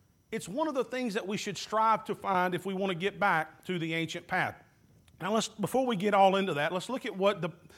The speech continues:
the dictionary tells us wonder is, 'cause I think it's gonna help us and help you understand what I'm talking about. The first thing it says, one of the definitions is the quality of exciting or amazed admiration. Now, think about how desensitized we've gotten in the world today.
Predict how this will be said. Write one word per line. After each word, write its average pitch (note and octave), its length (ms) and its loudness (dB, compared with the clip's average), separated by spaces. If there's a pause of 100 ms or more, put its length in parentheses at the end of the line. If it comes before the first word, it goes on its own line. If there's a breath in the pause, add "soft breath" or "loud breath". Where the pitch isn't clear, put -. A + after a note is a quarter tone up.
(320 loud breath)
the F#3 80 -4
dictionary F#3 720 -2
tells F#3 480 -6
us F#3 160 -8
wonder F#3+ 380 0
is, F#3 200 -2
'cause G3 140 -10
I F#3+ 80 -2
think G#3+ 240 -8
it's F#3 120 -12
gonna F#3 160 -6
help C4 320 0
us F#3+ 280 -6 (240)
and C#3+ 100 -8
help F3+ 240 -4
you A3 200 -4
understand E3+ 420 -6
what D#3+ 80 -4
I'm D#3 100 -4
talking D#3+ 300 -2
about. C3 300 -4 (1000 loud breath)
The - 80 -20
first C4 200 -2
thing A#3+ 160 -4
it G#3+ 80 -4
says, G3 220 -4
one G#3+ 160 0
of A3 60 0
the - 40 -4
definitions G3 380 -2
is E3+ 80 -6
the D#3+ 100 -8
quality A3+ 540 2
of D#3 100 -4
exciting G3+ 720 -4
or E3+ 200 0
amazed E3 560 -4
admiration. E3+ 640 -2 (560)
Now, G3+ 100 -4
think F4+ 280 -8
about A#3+ 320 0
how G#3+ 480 2 (420 loud breath)
desensitized F3 1000 -2
we've E3 160 -4
gotten E3 280 -2
in D3+ 60 -6
the C#3+ 80 -4
world D3 240 -2
today. C3 300 -6